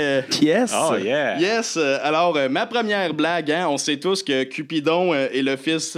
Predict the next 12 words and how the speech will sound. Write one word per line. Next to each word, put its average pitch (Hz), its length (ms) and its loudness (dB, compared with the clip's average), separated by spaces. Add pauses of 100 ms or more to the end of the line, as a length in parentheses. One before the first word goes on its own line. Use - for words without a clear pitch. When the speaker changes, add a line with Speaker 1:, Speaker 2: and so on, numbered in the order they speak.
(140)
Speaker 3:
de 135 160 0
Mars 143 420 -2
et 139 140 2
Vénus. 131 720 0 (200)
Hein, 180 240 -2
on 127 120 -2
apprend 143 320 -4
avec 135 220 -2
Speaker 2:
Ouais. 139 60 0
Speaker 3:
moi 147 180 0
en 123 40 -2
plus. - 520 -4